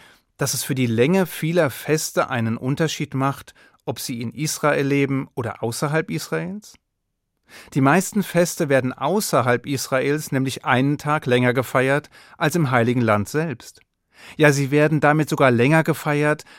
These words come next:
als es in der Tora selbst vorgeschrieben ist. Aber wie kann das sein? Und warum? Der Grund findet sich in der Art und Weise,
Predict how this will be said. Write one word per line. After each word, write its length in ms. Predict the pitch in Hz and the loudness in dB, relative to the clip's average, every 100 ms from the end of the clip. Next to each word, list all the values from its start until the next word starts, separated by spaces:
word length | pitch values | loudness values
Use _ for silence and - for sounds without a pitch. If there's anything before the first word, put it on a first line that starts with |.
| - - | -20 0
als 220 | 139 135 | 0 2
es 120 | 135 | -4
in 120 | 147 | -2
der 120 | 123 | -2
Tora 420 | 120 120 113 135 123 | 0 -2 4 4 4
selbst 420 | 127 117 - - | 2 0 -2 -14
vorgeschrieben 720 | - 202 196 - 135 110 117 | -4 -2 0 -4 -4 -4 -6
ist. 360 | 107 - - _ _ _ _ _ _ | -10 -14 -20 _ _ _ _ _ _
Aber 200 | - - 127 | -12 -12 -12
wie 200 | - 143 | -8 -8
kann 400 | - - 139 160 | -8 -2 2 2
das 280 | 143 156 - | 2 -2 -2
sein? 400 | - 151 202 131 - _ _ _ _ | -6 -6 -8 -12 -16 _ _ _ _
Und 140 | - 120 | -4 0
warum? 480 | 113 127 180 160 - _ _ _ _ _ _ _ _ - - - - | 0 0 -2 -4 -12 _ _ _ _ _ _ _ _ -20 -20 -8 -2
Der 80 | |
Grund 380 | 131 131 180 214 | 0 2 2 2
findet 380 | 196 - 170 165 | -4 -4 -2 -2
sich 160 | 165 170 | -4 -4
in 80 | |
der 160 | 165 147 | -2 -2
Art 240 | 127 135 | 0 -2
und 160 | 147 135 | -2 -2
Weise, 500 | 113 117 120 131 127 | 2 2 2 0 -2